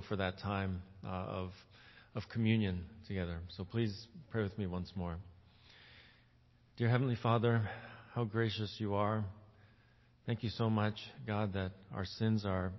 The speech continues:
atoned for and covered by the blood of Christ. And truly it is so sweet, uh,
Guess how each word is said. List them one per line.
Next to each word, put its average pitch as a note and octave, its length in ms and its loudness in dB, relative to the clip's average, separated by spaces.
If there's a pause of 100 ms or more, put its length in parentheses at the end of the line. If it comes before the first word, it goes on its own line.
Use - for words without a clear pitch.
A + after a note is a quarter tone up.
atoned A2+ 440 0
for A2 220 2
and F#2+ 180 -2
covered A2 420 2 (260)
by G#2 100 -6
the G2+ 80 -4
blood G#2 220 2
of F#2+ 140 -4
Christ. G#2+ 420 -2 (920)
And A2 120 -2
truly A#2 380 2
it G#2 80 2
is G2+ 340 0 (180)
so A#2 140 2
sweet, G#2 340 -2 (300)
uh, F#2 100 -6